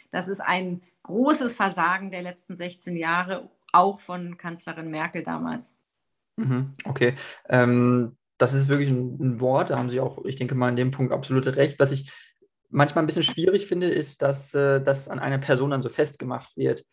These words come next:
Speaker 2: Ist das
Speaker 1: Ich sag ja
Speaker 2: genau
Speaker 1: deswegen der Regierung. Das war bestimmt nicht nur
Speaker 2: Ja.
Speaker 1: eine Person, aber sie
Speaker 2: Ja.
Speaker 1: war diejenige, die an der Spitze stand, nämlich Frau Merkel. Und Frau Merkel hat persönlich zum Beispiel Nord Stream zwei immer stark verteidigt.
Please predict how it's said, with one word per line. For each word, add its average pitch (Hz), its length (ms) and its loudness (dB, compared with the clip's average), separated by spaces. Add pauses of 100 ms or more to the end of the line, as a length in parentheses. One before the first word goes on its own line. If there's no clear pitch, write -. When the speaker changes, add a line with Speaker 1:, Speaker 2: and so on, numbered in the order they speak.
(360)
Speaker 2:
Ist 135 180 -2
das 135 420 2
Speaker 1:
Ich - 100 -18
sag 190 140 4
ja - 60 4
Speaker 2:
genau 220 140 6
Speaker 1:
deswegen 226 240 2
der 226 140 0
Regierung. 214 540 2
Das 180 160 -4
war 196 140 4
bestimmt 220 300 -2
nicht 214 160 -4
nur 196 120 0
Speaker 2:
Ja. 185 60 6
Speaker 1:
eine 233 160 2
Person, 233 400 -8
aber 202 160 -8
sie 202 120 -8
Speaker 2:
Ja. - 80 2
Speaker 1:
war 190 140 -2
diejenige, 202 460 -8
die 190 100 -8
an 185 80 -6
der 196 120 -6
Spitze 240 360 -14
stand, 170 320 -6
nämlich 170 300 -16
Frau 190 180 0
Merkel. 190 320 2
Und 180 160 -10
Frau 175 160 -4
Merkel 180 240 -2
hat 190 180 -6
persönlich 208 840 4
zum 208 120 -4
Beispiel 196 260 0
Nord 190 200 -4
Stream 190 200 -8
zwei 180 240 0
immer 180 160 -6
stark 165 320 -2
verteidigt. - 580 -8